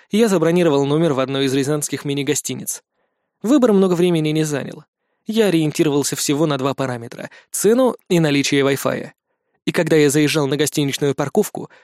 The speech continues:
пошли первые звонки от настоящих покупателей. Сначала позвонил какой-то парень. Молодой, судя по голосу. Возможно, даже моложе меня.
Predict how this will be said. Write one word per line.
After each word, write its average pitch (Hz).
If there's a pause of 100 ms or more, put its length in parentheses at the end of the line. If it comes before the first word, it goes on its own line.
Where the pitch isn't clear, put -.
пошли 208
первые 147
звонки 143
от 175
настоящих 135
покупателей. - (640)
Сначала 269
позвонил 180
какой-то 165
парень. - (440)
Молодой, 214
судя 139
по 139
голосу. 131 (420)
Возможно, 165
даже 147
моложе 156
меня. 147